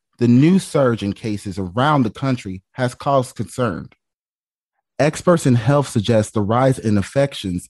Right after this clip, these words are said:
and hospitalizations mostly consist of unvaccinated individuals. And while the Bishop Bridge has served a purpose for one hundred and twenty-three years, it has been shut down permanently.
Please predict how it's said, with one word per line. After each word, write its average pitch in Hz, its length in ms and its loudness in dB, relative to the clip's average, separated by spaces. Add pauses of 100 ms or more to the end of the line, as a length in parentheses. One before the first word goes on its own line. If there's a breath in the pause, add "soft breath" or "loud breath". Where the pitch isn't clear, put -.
and 104 120 -2
hospitalizations 107 1120 -2
mostly 127 520 -2
consist 117 420 -6
of 95 240 -10
unvaccinated 113 880 -2
individuals. 107 800 -8 (540)
And 147 180 0
while 196 280 2
the 139 120 0
Bishop 147 460 -2
Bridge 110 380 -4
has 104 220 -8
served 127 440 -4
a 104 60 -4
purpose - 420 -12
for 90 80 -10
one 120 280 2
hundred 131 220 2
and 98 120 0
twenty-three 127 600 0
years, 92 680 -4 (640)
it 127 140 -2
has 110 240 0
been 113 180 0
shut - 480 -4
down 113 320 -2
permanently. 87 680 -10